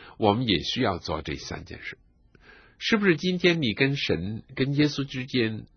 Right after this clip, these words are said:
有美好的关系呢？是不是在你的生命当中，圣殿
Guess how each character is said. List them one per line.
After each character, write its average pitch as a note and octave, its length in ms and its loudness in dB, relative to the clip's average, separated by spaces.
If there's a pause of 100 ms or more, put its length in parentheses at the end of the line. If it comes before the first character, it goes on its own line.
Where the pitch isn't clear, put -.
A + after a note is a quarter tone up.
(120)
有 G2+ 240 6
美 A2 300 4
好 G2 200 0
的 F2 80 -2
关 C3+ 300 2
系 B2+ 180 -4
呢？ G#2+ 180 -8 (680)
是 C4 200 6
不 G3+ 120 2
是 D#3 300 4 (680)
在 E3+ 200 8
你 C3 200 6
的 A#2+ 140 8
生 G#3 260 4
命 D#3+ 180 4
当 A2+ 180 2
中， F#2+ 240 -2 (920)
圣 D3+ 380 4
殿 G2 400 2